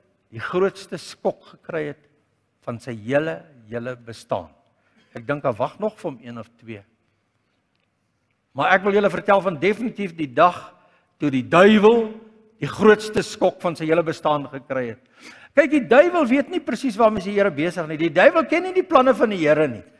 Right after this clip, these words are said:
Die Here sê, "Ons moet sy planne vernietig." Maar hy ken nie vir ons en die Here nie. Hy ken nie ons planne. Hy ken nie die planne van, van die Here nie.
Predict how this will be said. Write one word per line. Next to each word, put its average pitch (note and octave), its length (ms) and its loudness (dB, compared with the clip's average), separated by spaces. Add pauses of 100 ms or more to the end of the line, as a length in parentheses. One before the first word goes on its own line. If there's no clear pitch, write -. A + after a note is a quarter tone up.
(220)
Die E3 140 -6
Here D4 160 8
sê, C4 160 4 (100)
"Ons C4+ 220 6
moet G#3 120 -2
sy A3+ 140 6
planne A#3+ 360 6
vernietig." - 720 2 (320)
Maar D#3 220 6
hy F4 80 6 (140)
ken G4+ 200 4
nie G#4+ 120 2
vir A#3+ 200 4
ons A#3+ 240 4
en F3 80 -6
die D3 80 0
Here A#3 240 2
nie. G3 120 0
Hy D#3 120 2
ken F#4+ 160 -8
nie F4 120 -4
ons A3+ 240 -2
planne. F3+ 340 -4 (340)
Hy D#3+ 200 2
ken D4+ 200 -6
nie E4 80 -6
die C4 120 -8
planne G3 360 -2
van, F3 320 -4
van D#3 160 -4
die C#3 140 -6
Here D#3+ 260 0
nie. A2 140 -12